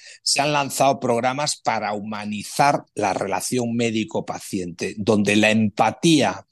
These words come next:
es clave, donde la comunicación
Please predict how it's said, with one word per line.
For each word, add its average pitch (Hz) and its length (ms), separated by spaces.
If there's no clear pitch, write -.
es - 220
clave, 180 580
donde 107 480
la 107 240
comunicación 107 1120